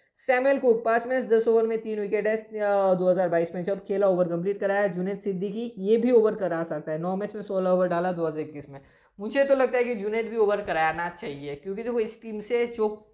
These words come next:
प्लेयर्स है ना यूएई का, शुरू में जो फ्रेंचाइजी करेगा वो होगा यूएई के प्लेयर्स से ज़्यादा से ज़्यादा चांस दे देगा,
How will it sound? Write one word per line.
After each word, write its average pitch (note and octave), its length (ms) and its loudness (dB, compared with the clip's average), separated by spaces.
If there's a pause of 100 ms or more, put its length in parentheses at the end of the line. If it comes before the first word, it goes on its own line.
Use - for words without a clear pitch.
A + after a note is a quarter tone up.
(800)
प्लेयर्स B3+ 380 4
है F3+ 100 -4
ना F#3+ 80 -2
यूएई F3+ 340 -4
का, E3 180 -6 (540)
शुरू C4 240 -2
में C#4 200 -2 (420)
जो B3 380 0
फ्रेंचाइजी G#3 560 -4
करेगा G#3 340 2
वो G#3+ 280 4
होगा G#3 160 2
यूएई G#3+ 320 -2
के A#3 120 -10
प्लेयर्स G#3 340 -4
से C#4 320 -4
ज़्यादा E3+ 220 -4
से F3+ 60 -6
ज़्यादा G3 240 -2
चांस F#3+ 340 -6
दे G3+ 220 0
देगा, C3+ 300 -6